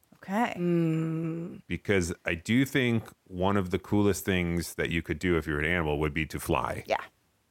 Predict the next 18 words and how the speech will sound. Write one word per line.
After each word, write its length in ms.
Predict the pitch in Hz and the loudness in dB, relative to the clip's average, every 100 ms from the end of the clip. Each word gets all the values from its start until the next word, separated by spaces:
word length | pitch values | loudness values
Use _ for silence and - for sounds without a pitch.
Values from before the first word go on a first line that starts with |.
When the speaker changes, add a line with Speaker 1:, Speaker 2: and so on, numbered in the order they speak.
| _ - | _ -4
Speaker 3:
And 80 | 175 | 0
Speaker 2:
Yeah. 120 | - | 2
Speaker 3:
that 120 | 76 | 2
would 140 | 78 76 | -2 -2
be 380 | 80 78 76 - | 0 0 -4 -6
incredibly 600 | 85 78 - 90 78 80 | -8 -2 2 4 4 2
cool. 440 | 69 69 64 65 - _ _ _ _ _ _ _ _ _ _ _ - - | 2 0 2 -2 -6 _ _ _ _ _ _ _ _ _ _ _ -12 0
Speaker 1:
Yeah. 340 | 92 85 80 | 4 4 4
Speaker 3:
Um, 300 | 78 78 78 - _ _ _ _ _ _ - | 0 -2 -4 -6 _ _ _ _ _ _ -4
but 200 | 95 90 | 2 4
also, 340 | 95 95 95 | 4 4 4
it's 80 | 82 | 4
like, 140 | 82 80 | 2 2
if 80 | |
you're 140 | 82 80 | 2 2
a 40 | |
small 300 | - 120 117 | 2 2 2
bird, 400 | 95 90 80 71 | 4 4 4 0